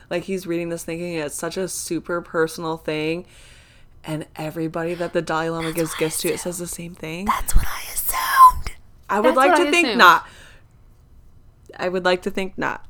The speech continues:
Speaker 2: I, yeah.
Speaker 1: But it's possible. Somebody else. At least one
Speaker 2: Um,
Speaker 1: other person has the
Speaker 2: listen.
Speaker 1: exact same little note.
Speaker 2: Okay, so the boyfriend and I just ordered Chinese food last
Speaker 1: Oh,
Speaker 2: weekend,
Speaker 1: yeah.
Speaker 2: right? And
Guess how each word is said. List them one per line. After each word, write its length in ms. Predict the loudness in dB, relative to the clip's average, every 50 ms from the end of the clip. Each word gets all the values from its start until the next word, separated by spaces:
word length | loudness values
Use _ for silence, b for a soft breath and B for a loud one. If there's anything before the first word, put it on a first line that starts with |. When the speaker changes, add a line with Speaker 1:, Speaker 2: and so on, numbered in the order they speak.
| -8 -4
Speaker 2:
I, 220 | -2 -2 -2 -4 -8 -14
yeah. 120 | -2 4 6
Speaker 1:
But 320 | 6 6 6 2 -4 -10 -20 -20 -20 -20 -20 -20 -20 -20 -20 -20 -20 -20 -20 -20 -20 -20 _ -20
it's 120 | -18 -14
possible. 540 | -12 -12 -12 -14 -16 -18 -14 -14 -14 -14 -16 -18 -16
Somebody 400 | -6 -2 0 2 2 2 2 2
else. 380 | 0 0 -2 -4 -6 -10 -10 -4 2
At 160 | 2 4 6
least 260 | 6 6 6 4 4
one 160 | 6 8 10
Speaker 2:
Um, 60 | 10 12
Speaker 1:
other 180 | 12 10 10 8
person 280 | 8 4 4 4 2
has 160 | 2 2 4
the 60 | 6 6
Speaker 2:
listen. 160 | 6 6 4
Speaker 1:
exact 320 | 6 6 6 6 4 2 -2
same 500 | 0 2 4 4 4 2 -2 -4 -6 -10 -6
little 240 | -4 -2 -2 0 -2
note. 480 | -2 -4 -6 -8 -10 -14 -18 -18 -16 -12 -10
Speaker 2:
Okay, 200 | -6 -4 -4 -4
so 420 | -4 -2 -2 -2 -2 -4 -6 -8 -12 -18 _ _ -20 _ _ _ -20 -20 -20 -20 -20 -20 -20 -20 -20 -18 -12
the 120 | -10 -6
boyfriend 400 | 0 2 2 2 2 0 -2 -2
and 100 | -2 0
I 80 | -2 -2
just 240 | -4 -6 -10 -12 -10
ordered 360 | -10 -8 -8 -8 -10 -12 -12 -18 -20 -18 -10
Chinese 400 | -8 -6 -6 -6 -8 -10 -12 -14
food 260 | -14 -14 -14 -14 -14 -18 -20 -12
last 280 | -8 -6 -6 -6 -6 -8
Speaker 1:
Oh, 20 | -8
Speaker 2:
weekend, 280 | -8 -10 -12 -14 -12 -10
Speaker 1:
yeah. 60 | -6 -6
Speaker 2:
right? 260 | -4 -4 -6 -8 -14 _ _ _ -20 -20 _ _ -20 -14
And 340 | -10 -8 -6 -6 -8 -8 -10